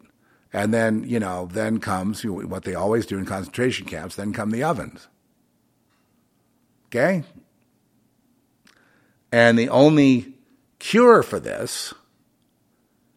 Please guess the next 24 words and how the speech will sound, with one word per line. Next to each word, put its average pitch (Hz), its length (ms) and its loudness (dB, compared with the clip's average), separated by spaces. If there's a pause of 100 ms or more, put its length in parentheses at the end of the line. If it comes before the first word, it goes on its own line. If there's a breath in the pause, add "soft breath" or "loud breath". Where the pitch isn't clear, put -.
(220)
is 120 240 0
to, 139 240 0
you 143 140 0
know, 127 80 0
don't 143 360 0
be 160 140 6
af-, - 260 -4
don't, 113 420 0
whatever 147 380 2
you 170 140 4
do 110 240 2
when 92 140 -4
they 104 120 -4
come, 135 300 0
even 135 320 -4
if 110 60 -4
they 104 80 -6
point 110 240 -6
a 90 40 -10
gun 98 220 -6
at - 80 -10
you, 85 100 -12
don't 127 300 0
just - 380 -2